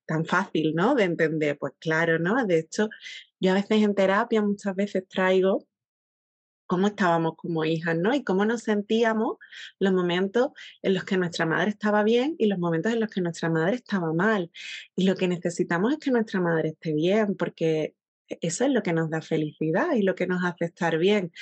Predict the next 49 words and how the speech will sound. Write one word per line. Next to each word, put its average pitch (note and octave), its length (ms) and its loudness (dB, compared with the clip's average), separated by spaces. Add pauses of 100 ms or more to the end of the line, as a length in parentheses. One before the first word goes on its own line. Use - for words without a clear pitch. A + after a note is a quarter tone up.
(140)
Esta G3+ 440 0
imagen G#3 460 2
de F3 140 0
madre E3 400 0
abnegada G#3 760 0 (460)
es D#3 140 -8
una G3 280 2
trampa F#3 520 0
muy F#3 220 0
patriarcal F#3 880 0 (500)
que, D#3+ 420 2
que E3 160 0
lleva G3+ 520 2
a G#3+ 60 -6
que F#3 120 -2
las E3 180 -4
mujeres, F3 600 0 (180)
mm, E3+ 500 0
pues D#3 160 -4
estén F3 480 0
en F3+ 160 0
un, E3 120 -2
en D#3+ 140 2
un E3 80 2
sitio A3 320 2
pequeñito E3 600 0
y D#3 40 2
de D#3 140 -2
sufrimiento, F#3 720 0
pero, E3 300 0 (160)
pero D#3+ 200 0
no D#3 120 0
es F3+ 80 0
lo B3+ 160 2
bueno C4+ 340 2
ni B3 180 4
lo F3+ 160 2
que D#3 400 -2
la E3+ 160 0
naturaleza D#3 640 -2
nos G3 160 0
lleva D#3+ 520 0
a, - 240 -6
a E3+ 160 -2
construir F3 480 2
en E3 80 2
la D#3+ 100 0
maternidad. D#3 600 -2
Entonces, F#3 400 -4